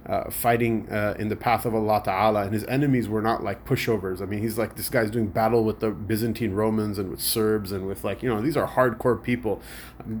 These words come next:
Uh, you know, these are people that are known to be, like, the tough guys of, of the world, uh, uh, formidable enemies, uh, to say the least. And, uh,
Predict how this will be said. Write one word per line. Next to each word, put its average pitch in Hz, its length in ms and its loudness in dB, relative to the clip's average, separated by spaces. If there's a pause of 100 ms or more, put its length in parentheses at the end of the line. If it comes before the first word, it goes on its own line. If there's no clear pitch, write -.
Uh, 95 160 -2
you 110 140 0
know, 104 80 -2
these 127 180 2
are 110 100 2
people 120 380 0
that 107 180 4
are 104 160 2
known 117 300 4
to 117 60 4
be, 107 140 2
like, 98 180 -2
the - 60 -10
tough - 280 0
guys 107 300 2
of, 101 260 -2
of 101 160 -4
the 104 60 -2
world, 110 340 4 (540)
uh, - 20 -10
uh, 98 560 0
formidable 123 640 4
enemies, 110 540 0
uh, 98 440 -6
to 104 120 -4
say 120 180 -2
the 104 80 -4
least. 104 380 0 (500)
And, 107 340 0
uh, 104 280 2